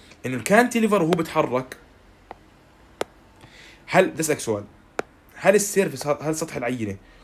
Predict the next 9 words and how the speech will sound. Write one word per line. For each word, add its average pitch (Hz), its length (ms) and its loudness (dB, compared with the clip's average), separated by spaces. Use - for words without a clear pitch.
كله 160 200 2
نفس 156 200 -2
الأطوال؟ 123 460 -4
لا، 202 200 6
في 190 120 -2
مناطق 170 300 0
بتلاقي 143 340 2
عليها 135 420 -2
بروتينات، 131 760 0